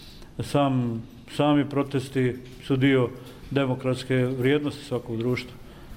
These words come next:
A, i dok se oni god u, u okviru normalnog, e, izražavanja nesaglasnosti s nekim, nikakvih problema nema. Ja i vjerujem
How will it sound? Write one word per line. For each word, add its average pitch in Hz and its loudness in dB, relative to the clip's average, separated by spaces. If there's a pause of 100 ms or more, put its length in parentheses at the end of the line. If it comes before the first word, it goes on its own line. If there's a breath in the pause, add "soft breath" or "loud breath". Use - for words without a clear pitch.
(160 loud breath)
A, 120 2
i 127 6
dok 127 4
se 143 2
oni 139 4
god 139 2
u, 131 0
u 131 4
okviru 135 2
normalnog, 131 0
e, 117 -2
izražavanja 123 2
nesaglasnosti 127 -2
s - -10
nekim, 120 -2 (380 loud breath)
nikakvih 123 2
problema 123 2
nema. 113 2
Ja 131 4
i 131 2
vjerujem 135 2